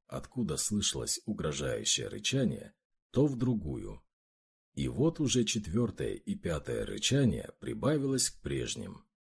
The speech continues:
Шестое, седьмое, восьмое. «Да сколько же их там? Его окружают!» Вдруг понял Семен Романович. «Бах, бах,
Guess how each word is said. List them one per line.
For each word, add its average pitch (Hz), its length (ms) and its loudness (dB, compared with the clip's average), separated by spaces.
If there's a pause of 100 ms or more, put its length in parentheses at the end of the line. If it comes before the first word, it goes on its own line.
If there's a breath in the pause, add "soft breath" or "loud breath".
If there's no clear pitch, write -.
(140)
Шестое, - 800 2 (140)
седьмое, 123 760 2 (220)
восьмое. 135 720 2 (380)
«Да - 200 -2
сколько 143 680 2
же 147 200 2
их 117 140 -4
там? 98 360 -2 (260)
Его 139 460 4
окружают!» 131 720 2 (460)
Вдруг 131 400 -4
понял 147 360 2
Семен 95 460 4
Романович. 67 800 -4 (340)
«Бах, - 460 0 (100)
бах, - 420 0